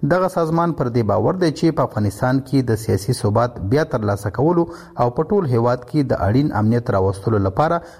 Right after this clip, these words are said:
له هرې هغې ډلې یا افرادو سره باید په کلکه مبارزه وشي چې تاوتریخوالی کوي او وینه بهوي.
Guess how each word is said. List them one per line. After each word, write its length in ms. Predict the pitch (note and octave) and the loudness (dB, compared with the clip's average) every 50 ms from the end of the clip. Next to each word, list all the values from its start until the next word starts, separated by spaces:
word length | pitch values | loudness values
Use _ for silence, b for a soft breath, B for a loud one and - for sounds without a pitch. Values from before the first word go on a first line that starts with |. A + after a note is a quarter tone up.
| B B C3 | B B 0
له 240 | B2 B2+ C3+ C#3 C3+ | 2 2 2 2 0
هرې 320 | B2 D#3 F#3 F#3+ F3 D3+ A#2 A#2 | 0 0 0 2 2 0 0 0
هغې 220 | A2+ G#2+ G#2+ G2 F#2+ A2+ | -2 -2 -2 -2 0 0
ډلې 240 | C3+ D#3 D#3 D3+ C#3+ | 0 2 4 4 4
یا 160 | A2+ G2+ G2 | 2 2 0
افرادو 380 | - - B2+ C3+ C3+ C3+ - - | 0 -2 -2 -2 -2 -2 -4 -2
سره 180 | A#2+ G#2 G2+ A2 | -2 0 0 0
باید 200 | A2 A2 A2 - G2+ | 0 -2 -2 -4 -4
په 100 | G2 - | -2 0
کلکه 300 | A2 A#2+ A2+ - A#2 A2 G2 | 0 -2 0 0 -2 0 0
مبارزه 480 | F2 F2 F2+ F2 F2+ E2+ G2 E3 F#3+ G3 | 0 0 0 0 0 -2 0 0 2 2
وشي 220 | F3+ - - F3 | 2 0 0 -2
چې 520 | E3+ G#3+ G#3 G#3 - - - - - - - A2+ | 0 0 -2 -2 -4 -14 -20 -20 -12 -6 -4 -4
تاوتریخوالی 640 | G#2 - G#2+ G2 F2 - - C#3 D#3 F#3 G3+ G3+ - A3 | -4 -4 -4 -4 -4 0 0 2 2 2 0 0 0 0
کوي 180 | A3 A3+ A#3+ A#3 | 0 2 2 2
او 20 | G3+ D3+ | 2 2
وینه 240 | D3 C3 G#2 F#2 E2+ E2+ E2+ | 2 2 2 2 0 -2 -2
بهوي. 340 | D#2+ G2 F2 F2+ G2 F#2 | -2 -2 -2 -2 -2 -4